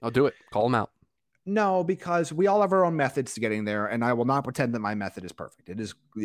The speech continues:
Speaker 2: is very much not. If it was, I'd be making millions of dollars and I would never talk to you, Chris. So, it, clearly it's not perfect.
Speaker 1: Right.
Speaker 2: But I have a fundamental issue with people that like to split stats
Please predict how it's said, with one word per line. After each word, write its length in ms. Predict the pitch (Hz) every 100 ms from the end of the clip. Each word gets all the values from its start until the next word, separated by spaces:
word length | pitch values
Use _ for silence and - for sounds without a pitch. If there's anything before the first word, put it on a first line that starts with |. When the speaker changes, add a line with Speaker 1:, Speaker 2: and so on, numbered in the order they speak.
| 104
Speaker 2:
is 80 | 101
very 240 | 117 120
much 220 | 117 117 131
not. 240 | 131 139
If 100 | 123
it 100 | 113
was, 380 | 104 117 180 170
I'd 240 | 113 120
be 240 | 117 107 98
making 320 | 117 113 110
millions 240 | 113 120
of 60 | 110
dollars 320 | 107 117 107
and 80 | 104
I 20 |
would 160 | 95 90
never 300 | 101 107 104
talk 240 | 87 78
to 100 | -
you, 80 | 58
Chris. 300 | - 67 -
So, 380 | - 143 120 101 - - - _ _ 135
it, 220 | 135 -
clearly 400 | 202 202 180 156
it's 100 | 143
not 180 | 127 -
perfect. 300 | 101 - _
Speaker 1:
Right. 140 | 107 -
Speaker 2:
But 220 | 170 90 _ _ _ _ _ _ - 131 139 160 156 -
I 160 | 175
have 220 | 247 247
a 40 | 202
fundamental 800 | - 180 175 160 - 131 120 - _ -
issue 440 | 143 - - 110 104
with 220 | 104 110
people 280 | - 151 151
that 180 | 139 104
like 280 | 120 123 -
to 420 | - 123 113 110 -
split 520 | - - 143 180 -
stats 680 | - 147 135 120 - -